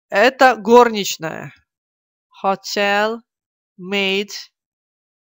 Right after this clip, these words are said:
Горничная. В гостинице. Горничная. Room attendant. Портье.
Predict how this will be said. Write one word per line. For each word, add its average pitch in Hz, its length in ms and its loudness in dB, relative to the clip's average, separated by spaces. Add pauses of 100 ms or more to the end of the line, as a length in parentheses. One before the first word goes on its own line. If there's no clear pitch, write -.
(600)
Горничная. 180 1000 -2 (120)
В 180 340 0
гостинице. 208 920 -8 (1300)
Горничная. 175 880 -4 (1000)
Room 311 340 2
attendant. 170 680 -4 (100)
Портье. 226 680 0